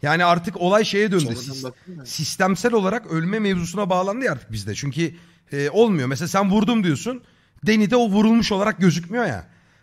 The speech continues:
Speaker 1: O zaman
Speaker 2: Aynen,
Speaker 1: ro-,
Speaker 2: o
Speaker 1: roller
Speaker 2: sıkıntı.
Speaker 1: kilitleniyor. Diyor ki Deni, "Kardeşim ben bir kez mermi yedim." diyor. Sen diyorsun ki, "Ben beş
Speaker 2: İşte.
Speaker 1: defa vurdum. Al videosu." diyorsun. Konu kapanıyor.
Speaker 2: O Five Hand bug'ı, ona yapacak
Speaker 1: Evet,
Speaker 2: bir şey
Speaker 1: Five
Speaker 2: yok.
Speaker 1: Hand bug'ı. O
Speaker 2: Bir
Speaker 1: yüzden
Speaker 2: de ş-,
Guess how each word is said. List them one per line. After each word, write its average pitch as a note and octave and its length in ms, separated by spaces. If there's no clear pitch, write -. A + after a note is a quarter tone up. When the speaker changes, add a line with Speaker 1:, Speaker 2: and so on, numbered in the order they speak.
Speaker 1:
O E3+ 160
zaman A3 200
Speaker 2:
Aynen, G#3+ 120
Speaker 1:
ro-, F3 220
Speaker 2:
o - 40
Speaker 1:
roller A#3 260
Speaker 2:
sıkıntı. A#3 180
Speaker 1:
kilitleniyor. E3 400
Diyor B3 160
ki F3 140
Deni, F3+ 200
"Kardeşim G#3 480
ben G#3+ 200
bir C4+ 160
kez G#3+ 200
mermi D#3 320
yedim." A#2+ 280
diyor. A#3 240
Sen G#3+ 280
diyorsun B3 260
ki, G3 140
"Ben G#3+ 200
beş C4 140
Speaker 2:
İşte. - 140
Speaker 1:
defa F#3 260
vurdum. E3 320
Al G#3+ 260
videosu." G#3 440
diyorsun. C3+ 360
Konu C#4+ 220
kapanıyor. G#3+ 380
Speaker 2:
O - 40
Five - 140
Hand A2 100
bug'ı, G2 180
ona A2 160
yapacak A#2 260
Speaker 1:
Evet, - 140
Speaker 2:
bir G3 60
şey A3+ 80
Speaker 1:
Five A#3+ 40
Speaker 2:
yok. F#3 80
Speaker 1:
Hand E3 80
bug'ı. C3+ 180
O G#3+ 100
Speaker 2:
Bir B3+ 80
Speaker 1:
yüzden - 220
Speaker 2:
de - 80
ş-, - 340